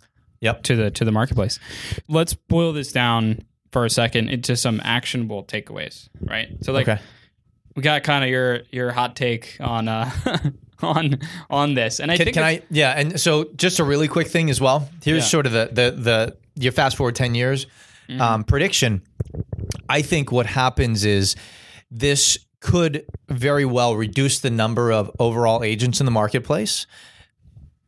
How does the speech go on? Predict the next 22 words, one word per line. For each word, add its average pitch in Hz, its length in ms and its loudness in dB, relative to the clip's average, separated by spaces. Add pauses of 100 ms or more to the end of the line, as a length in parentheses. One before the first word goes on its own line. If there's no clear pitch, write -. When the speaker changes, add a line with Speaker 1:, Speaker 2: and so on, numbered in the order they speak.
(200)
Speaker 1:
which, 113 560 0
which 120 260 0
I 117 60 2
think 113 340 -2
actually 113 320 2
could 123 160 -2
be 120 80 2
a 117 80 4
healthy 110 260 0
thing. 147 280 -4 (480)
And 214 580 0 (340)
I 143 120 4
think 147 480 0 (380)
what, 127 440 0
what 139 220 0
it 143 40 2
will 143 160 2
also 196 520 0
open 147 360 0
up, 117 220 2 (640)
if 185 240 0
Zillow 131 760 2